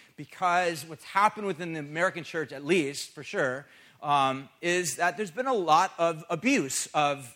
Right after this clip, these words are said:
this type of stuff, where you have a pastor up there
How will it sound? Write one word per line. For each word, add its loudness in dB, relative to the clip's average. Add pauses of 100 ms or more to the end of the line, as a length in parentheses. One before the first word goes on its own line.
this -2
type 0
of -12
stuff, -10
where -2
you 2
have 4
a -12
pastor 0
up -8
there -2